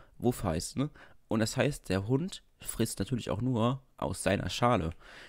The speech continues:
Das heißt, wenn wir jetzt hier, ähm, was an Essen reinpacken und den Hund jetzt mal hier schlagen, ähm, wird er jetzt, um sich zu heilen, mal kurz ein bisschen mehr schlagen, packen wir mal bis, vielleicht ein bisschen mehr Fresschen hier rein, ähm,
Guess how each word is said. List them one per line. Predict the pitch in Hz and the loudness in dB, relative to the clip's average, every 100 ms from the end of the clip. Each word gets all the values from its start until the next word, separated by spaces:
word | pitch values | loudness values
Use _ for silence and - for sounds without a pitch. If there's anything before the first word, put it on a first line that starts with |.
| - | -6
Das | - | -2
heißt, | 113 | 0
wenn | 120 | 0
wir | 107 | 0
jetzt | - | -2
hier, | - 143 151 - | 0 2 2 0
ähm, | 98 101 - | 0 2 0
was | - | -2
an | - - | -4 -2
Essen | 175 160 | -2 -2
reinpacken | 117 - - 95 269 233 - - - _ - - - - - - | -2 -2 -2 -4 -6 -10 -12 -20 -20 _ -20 -20 -20 -20 -16 -2
und | 120 104 | 0 0
den | 101 | 0
Hund | 120 | -2
jetzt | 113 - | -4 -2
mal | 98 | -2
hier | 98 | -2
schlagen, | - 101 131 233 - - - - - | 2 2 4 0 -4 -16 -20 -20 -6
ähm, | - 113 110 - - | 2 4 2 -2 -4
wird | 98 156 | -2 0
er | 165 | 0
jetzt, | 123 - - - | -2 -2 -12 -6
um | 110 | -2
sich | 110 101 | -2 -2
zu | - 95 | -2 0
heilen, | 131 117 143 226 - - - - _ | 2 4 2 -2 -10 -20 -20 -20 _
mal | - 95 | -8 -6
kurz | - | -8
ein | - | -10
bisschen | - 95 | -4 -2
mehr | 92 | -2
schlagen, | - 98 127 127 | 0 0 0 -4
packen | - | -6
wir | 95 | -4
mal | 95 | -4
bis, | - | -6
vielleicht | - - | -10 -10
ein | |
bisschen | - - | -10 -8
mehr | - | -6
Fresschen | - 127 - 127 | -4 -6 -4 -4
hier | 117 | 0
rein, | 117 120 - - - - - - | 2 0 -4 -20 -20 -20 -12 0
ähm, | 110 113 | 4 4